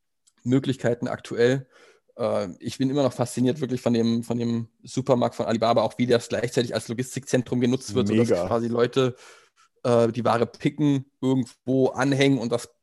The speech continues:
Speaker 1: per Transportband, äh, an der Decke entlang fährt,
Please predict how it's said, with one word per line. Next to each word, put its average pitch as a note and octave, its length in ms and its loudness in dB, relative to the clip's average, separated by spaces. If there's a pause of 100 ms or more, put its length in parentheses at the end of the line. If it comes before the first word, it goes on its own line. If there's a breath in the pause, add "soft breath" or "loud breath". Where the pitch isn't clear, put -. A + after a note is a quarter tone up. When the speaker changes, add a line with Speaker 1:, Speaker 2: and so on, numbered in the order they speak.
(120)
Speaker 1:
per A#2+ 180 0
Transportband, B2+ 1040 -4 (520 loud breath)
äh, A#2 60 -2
an A#2 380 4
der A#2 80 2
Decke B2 360 2
entlang A#2+ 360 0
fährt, C3 540 0